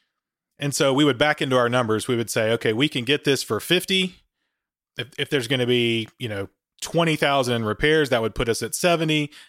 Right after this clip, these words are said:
And then holding costs and closing costs is another ten. That gets us to eighty. So our har-, hard money lender would say, "Okay, we'll lend you ninety percent of that eighty, so seventy-two thousand.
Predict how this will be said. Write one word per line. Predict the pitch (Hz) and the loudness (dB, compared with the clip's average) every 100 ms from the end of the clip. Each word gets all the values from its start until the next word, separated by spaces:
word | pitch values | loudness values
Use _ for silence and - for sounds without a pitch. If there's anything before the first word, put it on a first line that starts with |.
| - | -8
And | 117 | -6
then | |
holding | 110 139 135 127 | -2 0 0 0
costs | 139 135 - | 0 2 -2
and | 113 | -2
closing | 135 127 117 | -2 -2 -2
costs | 131 120 117 113 | 0 2 0 -4
is | 110 | -4
another | 117 107 | -2 -2
ten. | - 139 135 131 - _ _ _ | -2 -2 0 -2 -8 _ _ _
That | - 117 | -6 -2
gets | 123 127 | -2 -4
us | 110 | -4
to | - 131 | -6 -2
eighty. | 147 156 151 _ - - | 0 0 -4 _ -20 -4
So | 156 | 2
our | 135 | 2
har-, | 160 175 | 2 0
hard | - 185 156 | 2 2 4
money | 180 151 | 2 4
lender | 135 139 135 | 2 2 2
would | 123 - | 2 2
say, | 127 120 | 2 2
"Okay, | 131 - 123 | 2 0 2
we'll | 143 143 | 2 2
lend | 147 | 0
you | 127 | 0
ninety | 120 123 147 160 | 0 0 0 -2
percent | 160 135 - 147 120 120 - | -2 -4 -2 0 0 -2 -8
of | 113 | -2
that | 117 - | -2 0
eighty, | 143 131 113 - _ _ - | -2 -2 -4 -8 _ _ -10
so | 117 | -6
seventy-two | - 147 139 135 127 131 | 0 0 2 0 0 -2
thousand. | - 117 110 104 113 | 0 0 0 0 -6